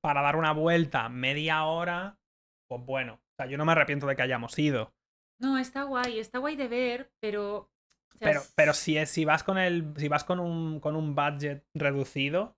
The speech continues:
Speaker 1: si vas con dinero justo, no vayáis. Porque realmente que estuvimos media hora,
Speaker 2: Mm.
Speaker 1: dimos una vuelta, vimos, "Hostia, mira, ¿qué? Akira", o yo qué sé, o "Mira, eh, Nana", o "Mira, no sé qué, tal". Fuimos viendo cosas que nos suenan y poco más.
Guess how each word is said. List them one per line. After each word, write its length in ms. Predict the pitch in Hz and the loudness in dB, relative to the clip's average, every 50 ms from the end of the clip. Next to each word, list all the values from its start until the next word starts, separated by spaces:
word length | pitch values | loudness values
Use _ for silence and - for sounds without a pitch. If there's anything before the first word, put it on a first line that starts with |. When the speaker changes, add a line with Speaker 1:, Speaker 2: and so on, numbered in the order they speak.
| _ _ | _ _
Speaker 1:
si 140 | _ - 143 | _ -6 -2
vas 200 | 139 139 151 - | 0 0 0 0
con 180 | - - 170 170 | 0 0 0 2
dinero 260 | 160 165 156 156 151 | 2 2 2 0 -2
justo, 440 | - - 156 165 165 165 - 202 185 | 0 2 2 2 2 2 0 -2 -2
no 160 | 151 139 135 | -2 -2 -2
vayáis. 400 | 127 120 120 117 117 113 117 - | -2 -2 -2 -4 -6 -6 -8 -10
Porque 240 | - - 131 123 135 | -12 -10 -8 -6 -4
realmente 500 | 127 135 135 139 151 151 147 180 170 - | -4 -2 -2 -2 -4 -4 -4 -6 -6 -4
que 80 | - 147 | -4 -4
estuvimos 480 | - - 151 147 143 139 127 113 - - | -2 0 0 2 2 0 -2 -4 -8 -8
media 360 | 123 123 135 139 143 135 131 | -6 -4 -4 -2 -2 0 0
hora, 360 | 131 143 156 170 190 214 240 226 | 0 -2 0 0 -2 -2 -4 -6
Speaker 2:
Mm. 420 | 233 233 233 226 220 220 214 208 | -12 -14 -14 -14 -16 -16 -12 -4
Speaker 1:
dimos 260 | 151 147 143 151 147 | -2 2 2 2 2
una 160 | 151 160 156 147 | 2 0 -2 0
vuelta, 380 | 147 151 160 165 156 - 180 165 | 0 0 0 0 0 -2 -2 -2
vimos, 340 | 151 147 147 156 151 143 | -2 -4 -4 -6 -6 -6
"Hostia, 280 | 160 185 185 - 220 185 | -6 -6 -6 -4 -6 -6
mira, 260 | 180 202 214 202 170 | -4 -4 -4 -4 -4
¿qué? 160 | 151 175 190 | -4 -4 -4
Akira", 800 | 185 147 - - - 175 202 208 190 170 160 156 151 151 147 147 | -4 -6 -8 -8 -6 -4 -2 0 0 0 2 0 0 -2 -2 -4
o 120 | 147 147 147 | -4 -4 -4
yo 120 | 147 156 | -4 -4
qué 80 | 160 151 | -4 -4
sé, 220 | - - 175 175 | -2 0 0 0
o 80 | 165 151 | 0 0
"Mira, 520 | 151 170 185 190 170 151 139 135 131 - _ _ _ _ _ _ _ _ _ _ | -2 -2 -2 0 0 0 0 -2 -4 -8 _ _ _ _ _ _ _ _ _ _
eh, 540 | 143 139 139 143 143 139 135 135 135 131 131 | -8 -6 -6 -4 -4 -4 -4 -4 -4 -6 -6
Nana", 540 | 131 135 151 175 190 190 175 165 147 143 135 | -6 -4 -2 0 0 2 2 2 0 0 0
o 60 | 131 | -2
"Mira, 360 | 131 143 165 185 180 165 147 139 | -2 -4 -2 0 0 0 0 0
no 100 | 139 139 | -2 -4
sé 160 | - 147 139 | -6 -6 -4
qué, 180 | - 165 170 | -2 -2 -2
tal". 220 | 165 - 165 156 139 - | 0 -2 -4 -4 -4 -4
Fuimos 260 | 147 151 156 156 156 | -2 0 2 2 0
viendo 260 | 151 165 156 156 156 | 0 -2 -2 -4 -4
cosas 340 | 151 160 165 143 170 175 170 | -4 -4 -4 -4 -4 -6 -6
que 100 | - 151 | -8 -8
nos 140 | 131 123 - | -10 -10 -10
suenan 580 | - - 151 151 156 151 147 156 175 196 208 - _ _ _ | -8 -8 -6 -6 -6 -4 -6 -6 -8 -10 -12 -16 _ _ _
y 140 | 143 131 123 | -20 -18 -16
poco 240 | - 120 - - | -16 -16 -16 -18
más. 360 | 113 113 110 _ _ _ _ | -20 -20 _ _ _ _ _